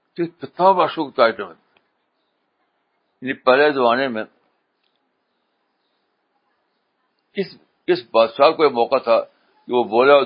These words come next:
ساری دنیا اس کو سنے؟ تو آج صبح وہ کس کہہ رہا تھا کہ بیسویں صدی کے سارے مسلمان،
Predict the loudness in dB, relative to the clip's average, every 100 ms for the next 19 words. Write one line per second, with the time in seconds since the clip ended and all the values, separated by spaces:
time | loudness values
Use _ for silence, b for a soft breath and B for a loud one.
0 | -2 0 0 0 -2 -6 -8 -18 -16 -16
1 | _ _ _ _ _ _ _ _ _ _
2 | _ _ _ _ _ _ _ _ _ _
3 | _ _ _ _ _ _ -2 0 0 -2
4 | -2 -2 -2 -6 -8 -4 2 2 2 -2
5 | -4 -10 _ _ _ _ _ _ _ _
6 | -2 -2 -2 _ -20 -8 -2 -2 -4 -10
7 | -10 -10 -8 -8 -6 -8 -8 -6 -2 0
8 | 2 2 2 -2 -8 -2 -2